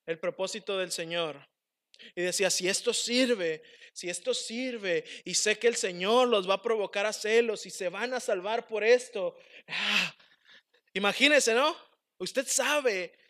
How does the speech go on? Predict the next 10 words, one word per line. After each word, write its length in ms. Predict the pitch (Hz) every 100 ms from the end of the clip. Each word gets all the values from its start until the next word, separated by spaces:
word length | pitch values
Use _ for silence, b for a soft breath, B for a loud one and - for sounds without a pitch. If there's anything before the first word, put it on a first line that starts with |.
| b
sabe 840 | - 220 269 254 208 190 - - -
que 600 | 202 208 196 190 - _ _ _
puede 260 | - 233 254
decirle 440 | 226 - 247 254
a 140 | 233 233
su 140 | 208
hermano, 760 | 190 202 220 262 233 170 160 _ _ _ _ _ _ _ _ _ _ _ _ -
advertirle 800 | 175 170 196 180 214 254 269 262
de 120 | 226
algo, 560 | 214 254 196 160 -